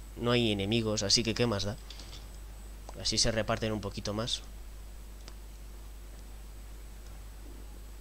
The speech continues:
Es que es muy ridículo, chicos. Bueno, ahora parece que se han puesto un poquito más resistentes en esta zona. Un poquito más, ¿eh? No te creas que, uf,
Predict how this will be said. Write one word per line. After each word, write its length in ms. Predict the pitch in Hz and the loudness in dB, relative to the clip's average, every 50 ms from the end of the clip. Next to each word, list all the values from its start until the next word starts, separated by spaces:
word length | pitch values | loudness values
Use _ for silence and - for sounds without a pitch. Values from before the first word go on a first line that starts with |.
| - - - - - - - - - - | -12 -12 -12 -12 -10 -10 -10 -6 -2 -2
Es 80 | - | 0
que 100 | - - | 0 2
es 80 | - - | 0 0
muy 140 | 101 107 127 | 0 0 0
ridículo, 420 | 123 98 95 117 - 135 104 98 | 0 0 0 0 0 0 0 2
chicos. 420 | - - 139 - 98 90 - - - - - - - - - - - - - - - - - - - - - - - - - - - - - - - - - - - - - - - - - - - - - - - - - - - - - - - - - - - | 2 2 0 0 -2 -2 -4 -4 -6 -8 -10 -10 -10 -10 -10 -10 -10 -10 -10 -10 -10 -10 -10 -10 -10 -10 -10 -10 -10 -10 -10 -10 -10 -10 -12 -12 -12 -10 -10 -10 -10 -10 -10 -10 -10 -10 -10 -10 -10 -10 -10 -10 -10 -10 -10 -10 -10 -10 -10 -10 -10 -10 -8 -4 0
Bueno, 200 | 120 135 120 101 | 2 4 8 10
ahora 220 | 110 127 151 170 | 10 12 12 12
parece 300 | 160 165 160 165 - 170 | 12 10 10 10 8 8
que 100 | 147 147 | 10 10
se 80 | - 147 | 10 10
han 80 | 143 | 10
puesto 220 | 135 151 139 - 156 | 8 4 4 4 4
un 40 | 139 | 4
poquito 300 | 143 127 139 131 139 127 | 4 4 4 4 6 6
más 140 | 127 117 | 6 6
resistentes 600 | 117 117 - - 110 - - 110 104 98 104 95 | 4 6 4 4 4 4 2 2 0 2 2 2
en 80 | - 107 | 2 2
esta 200 | 104 - - 98 | 2 2 0 0
zona. 280 | - 107 101 98 95 92 - - | -2 -2 -2 -2 -4 -6 -4 -2
Un 80 | - 160 | 2 6
poquito 340 | 156 185 151 151 139 131 123 | 8 8 8 8 10 10 10
más, 220 | 120 101 101 104 | 8 8 6 6
¿eh? 80 | 127 131 | 6 6
No 140 | 127 131 123 | 6 6 6
te 100 | 131 120 | 6 6
creas 260 | 123 120 117 113 - | 8 8 8 6 6
que, 440 | - 117 113 110 107 107 107 104 101 | 6 4 4 6 6 6 4 6 6
uf, 240 | 113 151 151 - | 6 6 6 4